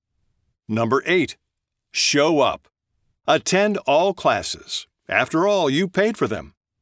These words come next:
And avoid missing meetings at work. In both cases, in person is the best way to stay current. Number nine, communicate effectively.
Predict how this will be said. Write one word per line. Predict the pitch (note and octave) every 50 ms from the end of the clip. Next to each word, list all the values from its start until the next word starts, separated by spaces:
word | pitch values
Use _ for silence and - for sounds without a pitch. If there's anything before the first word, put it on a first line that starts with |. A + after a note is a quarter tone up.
| _ _ _ _ _ -
And | G3 G#3 A3 A3 A3 G#3+ - -
avoid | D#3 D3+ D3 A#2 B2 E3 F#3+ G#3+ A3 G#3 C#3
missing | C3+ D3 E3 D#3 - F3 D#3+ D3+ C#3+
meetings | C#3 B2+ A#2+ B2+ B2+ A2+
at | C3 C3 - -
work. | A2 G2 D2+ - - - - _ _ _ _ _ _
In | - D#3+ D#3 C#3
both | G#2+ C#3+ D#3 G3+ G3+ - -
cases, | - E3+ E3 D#3+ - - D#3+ E3 D#3+ - - - -
in | - B2 C#3 F3+ G3+ G#3
person | - - F3 D#3+ D3 - - D3+ D#3
is | - C3 D#3 D3 A#2
the | A2+ D3+ D3
best | B2 G#2+ F#2 F2+ C#3+ E3 F#3 - - -
way | G2 G2 F2+ F2 G2
to | A2+
stay | A2+ - - C3 A#2+ B2+
current. | - - A#2 F#2 - - - - - _ _ _ _ _ _ _ _ _ _ _ _ _ _ _ _ -
Number | B2 D3+ F#3+ A3 B3+ B3+
nine, | A#3 F#3+ C3 F#2 D#2 - - - - _ _ _ _ _ _ _ _ _ _ _ _
communicate | - D#3 C#3 D3+ G3 B3 C4 A#3 - - A#2+ A#2 C#3
effectively. | E3+ D#3+ - G#3 G#3+ G#3+ - G#3 D#3 A#2 F#2+ E2 D2+